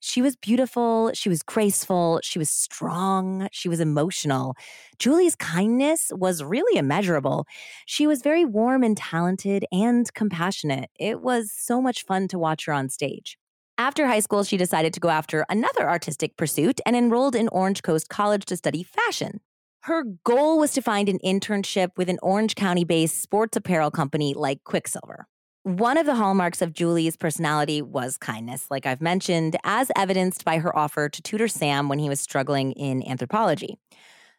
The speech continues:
The two ended up hitting it off and becoming fast friends. They had a lot in common. They were both outgoing, charismatic, they were popular, and they were also both engaged in long-distance relationships. Julie was in an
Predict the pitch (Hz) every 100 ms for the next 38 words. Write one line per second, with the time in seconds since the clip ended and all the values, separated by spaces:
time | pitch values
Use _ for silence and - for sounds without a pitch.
0 | _ - 220 - 330 349 330 277 233 220
1 | 214 208 - 185 185 185 - 185 185 165
2 | 156 - 135 - - 226 170 147 208 226
3 | 392 494 269 - 208 202 160 120 139 190
4 | 180 180 165 151 147 - 147 135 165 233
5 | 226 226 220 214 - - 127 113 - 165
6 | 190 202 202 190 185 - 175 170 160 160
7 | 160 147 131 - 233 233 214 208 196 -
8 | - - - - - 294 320 320 311 269
9 | 226 254 247 - 208 208 214 233 220 185
10 | 160 165 170 - 160 151 151 151 156 147
11 | 131 131 170 139 120 143 202 226 147 -
12 | - - - _ _ _ _ 185 170 254
13 | 294 302 254 226